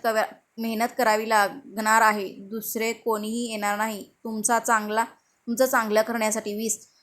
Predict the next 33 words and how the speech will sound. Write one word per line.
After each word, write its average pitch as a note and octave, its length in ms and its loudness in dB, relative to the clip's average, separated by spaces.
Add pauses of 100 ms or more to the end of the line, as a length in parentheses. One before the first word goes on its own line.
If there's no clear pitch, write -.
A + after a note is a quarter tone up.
(520)
अ, G#3+ 100 -4
नंबर A3+ 220 -2
वीस, G3+ 300 -4 (160)
लोक B3+ 380 2
काय B3+ 160 6
म्हणतील A#3+ 360 -2
या A#3+ 100 6
गोष्टीचा A#3+ 440 -2
विचार A3+ 300 -2
कधी A3+ 280 -4
करू A3 240 -2
नका, G#3 280 0
फक्त A3 300 -6
तेच A#3+ 360 -2
करा A#3 200 2
जे A3 180 0
बरोबर G#3 380 2
आहे. G#3 240 -2 (320)
नंबर G#3+ 320 0
एकवीस, G#3+ 480 -2
कर्म C4 320 2
करत B3 380 0
राहिले A3 320 0
पाहिजे, G#3+ 360 -2
मग G#3+ 200 -2 (120)
सफलता B3 480 0
मिळो A#3+ 220 2
किंवा A#3+ 320 0 (200)
असफलता, G#3+ 600 0 (480)
कर्माचा A#3+ 600 4 (400)
त्या, A#3 260 6
कर्माचा A#3 600 0
त्या B3+ 260 2